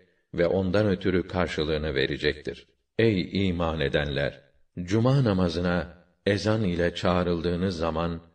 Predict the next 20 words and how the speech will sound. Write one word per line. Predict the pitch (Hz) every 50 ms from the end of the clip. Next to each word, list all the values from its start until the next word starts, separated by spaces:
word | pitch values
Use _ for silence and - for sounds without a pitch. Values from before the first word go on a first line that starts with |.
| _ _ _ -
derhal | 73 76 101 107 117 110 90 87 90 92 90 82 80 - - _ _ _ _ _ _ -
Allah'ı | 98 98 98 98 98 98 92 90 104 107 92
zikretmeye, | 78 87 85 - - 92 90 90 90 87 87 82 78 85 82 82 82 82 - - _ _ _ _
hutbe | _ - 104 - - - 127 123 120 101
ve | 98 92 87 85
namaza | 90 85 80 80 78 82 82 80
gidin. | 67 67 71 65 67 65 62 58 - - _ _ _ _ _ _ - -
Alışverişi | 104 104 104 95 - - 98 87 82 - - 87 73 -
bırakın. | - 76 67 - - 76 67 67 62 62 - _ _ _ _ _ _ -
Eğer | 90 92 98 98 101 95 95 78 78
bilirseniz | 92 90 98 101 95 - - 104 98 101 101 98 95 - - _ _ _ _
bu | - - 82 92 95
sizin | 90 - - 104 95 87 101 101
için | 98 90 - - 92 95 87 80 - -
çok | - 104 95 - -
hayırlıdır. | 85 73 69 67 65 62 62 64 - - 62 - - - _ _ _ _ _ _ -
Namaz | 107 113 123 135 147 156 147 - - -
tamamlanınca | - 110 101 101 95 95 95 90 92 101 107 104 98 92 101 101 95
yeryüzüne | 90 80 80 92 101 101 90 85 82 76 78 - 80 76 71 67 -
dağılın. | 71 69 67 65 67 71 67 60 60